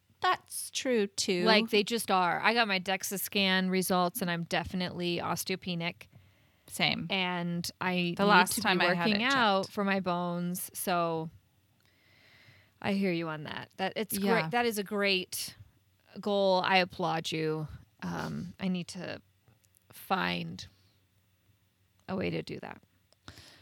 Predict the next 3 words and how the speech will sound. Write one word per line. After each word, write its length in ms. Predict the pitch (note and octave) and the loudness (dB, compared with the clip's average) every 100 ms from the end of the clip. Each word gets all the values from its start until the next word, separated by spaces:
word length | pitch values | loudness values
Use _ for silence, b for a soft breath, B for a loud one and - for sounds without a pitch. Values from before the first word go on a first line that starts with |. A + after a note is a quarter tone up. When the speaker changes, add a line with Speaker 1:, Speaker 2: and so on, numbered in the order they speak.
| B B B B _ _ _ _ _ | B B B B _ _ _ _ _
Speaker 1:
Um, 360 | - A3+ G#3+ G#3 - _ _ - | -2 0 2 0 -4 _ _ -6
one 300 | A3 A#3+ A#3 | 0 4 4
of 300 | B3+ B3 | 2 0